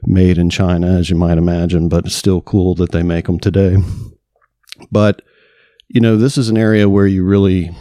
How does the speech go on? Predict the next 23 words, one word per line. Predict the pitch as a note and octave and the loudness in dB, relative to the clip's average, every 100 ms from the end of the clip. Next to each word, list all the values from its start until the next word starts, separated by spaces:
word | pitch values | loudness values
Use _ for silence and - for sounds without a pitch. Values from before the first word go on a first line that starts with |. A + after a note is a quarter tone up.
| - | -14
there's | - G2 F2+ | -4 0 0
a | F2 | 0
lot | F2+ F2+ | 0 0
of | E2+ | -2
safety | - F2+ - F#2+ F2 - _ _ _ - | -2 -2 -2 -4 -4 -8 _ _ _ -6
that | - - | -6 0
you | |
need | F#2 F2+ | 0 2
to | F2 | 0
be | F2+ F2 F2 | 0 0 -2
conscientious | - F#2+ F#2+ - F#2+ F#2 F2 F#2+ F#2+ | -4 -2 -2 0 2 2 0 -2 0
of | F2+ F2+ | 0 0
and | F#2 F2 | 0 -2
be | F2 | -2
super | - G#2 G2 F#2 | 0 -2 -2 -4
cautious | - F2+ - G2+ F#2+ | -2 -2 -2 -2 -2
of | F2 | 0
how | G2 | 0
you're | F#2 E2+ | 0 -2
handling | F#2+ F#2+ F#2+ F2+ E2+ E2+ G#2 | -2 0 0 -2 -2 -4 -2
your | F2+ E2+ | -2 0
blades, | F#2 F2+ F2+ E2 - | 2 2 0 -2 -2
whether | F#2 F2+ F2 | 0 2 0